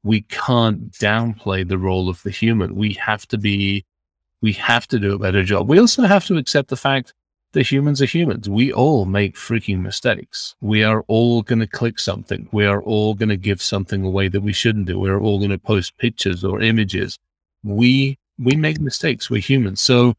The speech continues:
security has to be aware of that. And we have to understand that that happens.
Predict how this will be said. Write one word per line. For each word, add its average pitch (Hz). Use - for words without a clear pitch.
security 117
has 107
to -
be 107
aware 107
of -
that. -
And 104
we 98
have 110
to 110
understand 98
that 92
that 95
happens. 101